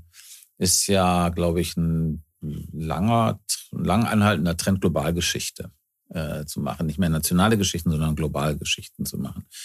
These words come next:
Und das spiegelt sich ja irgendwie in der Erinnerungs-, in den Erinnerungskulturen auch, glaub ich, auch wieder.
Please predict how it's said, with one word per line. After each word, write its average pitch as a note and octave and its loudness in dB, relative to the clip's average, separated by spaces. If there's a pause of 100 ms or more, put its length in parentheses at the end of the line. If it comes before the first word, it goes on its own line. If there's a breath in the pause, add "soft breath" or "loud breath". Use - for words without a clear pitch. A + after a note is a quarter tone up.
(160 loud breath)
Und G#2 4
das A2+ 4
spiegelt D3 4
sich A#2 0
ja G#2 4 (140)
irgendwie G#2 2
in G#2 4
der G#2 2
Erinnerungs-, F#2 2 (160)
in - 2
den G#2 6
Erinnerungskulturen G#2 2
auch, E2 -4
glaub E2 2
ich, E2+ -4
auch D#2 -2
wieder. D2+ -4